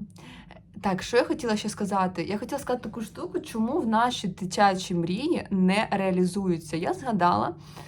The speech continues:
як ми з моєю двоюрідною, <laughs> вибачте, все одно, що я ще так. Е, я згадала, як ми з моєю двоюрідною сестрою передивлялися такий, ем, це був альбом, ні, це була така,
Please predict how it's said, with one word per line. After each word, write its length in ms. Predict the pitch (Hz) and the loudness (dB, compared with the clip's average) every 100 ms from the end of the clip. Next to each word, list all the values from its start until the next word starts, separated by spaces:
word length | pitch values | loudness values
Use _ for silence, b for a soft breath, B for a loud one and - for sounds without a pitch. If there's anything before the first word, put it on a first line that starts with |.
| B 220 - | B -12 -8
як 140 | 208 | -4
ми 160 | 240 320 | 2 2
з 60 | |
моєю 340 | 247 220 202 196 | 4 2 2 2
двоюрідною, 340 | 185 196 202 | 0 -2 -4
<laughs> 60 | - | -4
вибачте, 420 | 180 185 - - | -2 -2 -4 -14
все 140 | - 180 | -4 0
одно, 140 | 190 | 0
що 180 | 202 247 | 0 2
я 180 | 254 190 | 2 2
ще 300 | - 269 214 | 2 2 2
так. 280 | 202 208 - - B 330 339 381 330 | 0 -2 -6 -16 B -4 -4 -2 -6
Е, 360 | - 208 202 190 | -2 2 4 2
я 320 | 190 220 285 | 2 4 4
згадала, 420 | 311 233 190 285 302 | 2 0 2 0 0
як 160 | 202 | 2
ми 180 | 214 254 | 2 0
з 100 | 254 | 0
моєю 360 | 208 196 233 294 | -2 0 -2 -2
двоюрідною 580 | 196 196 247 233 196 | -2 -2 0 0 -2
сестрою 800 | 190 - - 214 - 214 277 415 - B B B | -4 -8 -6 -6 -2 0 2 2 -2 B B B
передивлялися 1120 | 233 233 220 214 247 320 277 - 247 233 226 | 4 4 4 8 8 8 4 -2 6 6 6
такий, 640 | 214 202 190 208 247 202 | 2 -4 -4 -2 -2 2
ем, 360 | 202 190 185 180 B B B B 185 | 4 4 4 0 B B B B -6
це 100 | - | 0
був 420 | 185 202 208 185 - | 0 2 2 2 4
альбом, 680 | 196 196 170 190 214 381 403 | 6 6 2 2 2 2 0
ні, 180 | 233 185 - | 2 2 0
це 140 | - 226 | -4 -2
була 280 | 202 240 233 | 2 4 4
така, 360 | 214 226 214 | 4 4 4